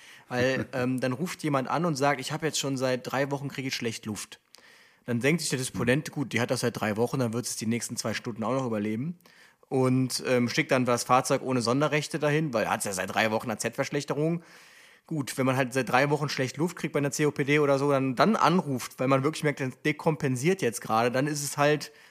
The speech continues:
Speaker 1: unter Umständen wirklich erforderlich, dass der Rettungsdienst jetzt tätig wird. Ähm, hätte man aber auch vermeiden können, indem man das einfach schon vor zwei Wochen oder so angegangen wäre. Naja.
Speaker 2: Ähm, ich fand das ganz süß. Wir haben eine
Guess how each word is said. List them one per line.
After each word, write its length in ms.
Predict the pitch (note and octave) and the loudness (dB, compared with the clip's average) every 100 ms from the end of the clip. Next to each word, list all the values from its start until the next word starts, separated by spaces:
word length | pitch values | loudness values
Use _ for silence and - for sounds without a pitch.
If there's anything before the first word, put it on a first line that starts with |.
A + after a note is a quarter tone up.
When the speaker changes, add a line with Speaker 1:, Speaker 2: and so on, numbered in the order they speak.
| _ | _
Speaker 1:
unter 320 | D3+ D3+ C#3+ | -2 2 4
Umständen 500 | C#3+ D#3+ - D#3+ D3+ | 4 2 4 4 4
wirklich 260 | D3 F3 D#3 | 2 2 2
erforderlich, 640 | C3 - G3+ A3 C3 B2 | 2 4 6 8 8 6
dass 160 | B2+ - | 2 0
der 140 | A#2 | 2
Rettungsdienst 400 | B2 B2 B2+ A2+ | 2 0 -4 -2
jetzt 140 | A#2+ - | -4 -4
tätig 400 | B2 A#2+ A#2+ B2 | -4 -4 -6 -2
wird. 320 | B2+ E3+ - - - - | 2 2 0 -16 -20 -4
Ähm, 140 | C3+ B2 | 0 4
hätte 200 | E3 E3+ | 4 6
man 80 | |
aber 120 | D#3+ D3+ | 8 6
auch 120 | D#3+ | 6
vermeiden 460 | E3+ C#3+ D#3+ D#3 B2+ | 2 4 4 4 0
können, 220 | A#2 A2+ | -2 -2
indem 180 | A2+ B2+ | -2 0
man 120 | D#3+ | 2
das 120 | C3 | 2
einfach 240 | C3 C3+ C3 | 2 -2 -2
schon 220 | D3 C#3 | -2 -2
vor 320 | - C3+ C3+ | 0 0 0
zwei 360 | - D#3 G#3 C#3+ | -2 2 4 4
Wochen 240 | A2+ A#2 | 2 2
oder 180 | A2 G#2 | -4 -4
so 140 | G#2 | -4
angegangen 500 | A2 G#2+ G#2+ G2+ G#2 | -4 -4 -4 -4 -6
wäre. 300 | A2 G#2+ B2 F#3 - - - - - - | -6 -8 -8 -12 -18 -20 -20 -20 -20 -8
Naja. 340 | A#2+ G2+ F2+ F#2 _ - - - - | -2 -2 -2 -12 _ -18 -18 -18 -4
Speaker 2:
Ähm, 460 | C3+ B2+ B2+ C3 C#3 | 0 2 2 0 -4
ich 100 | D3+ | -4
fand 140 | G#3+ | -2
das 80 | A3+ | -2
ganz 200 | F#3 D#3 | -4 -6
süß. 260 | E3 F3 - | -6 -8 -8
Wir 180 | C#3+ B2 | -6 -6
haben 120 | D3 | -4
eine 320 | C#3+ C3 B2+ | -4 -2 -4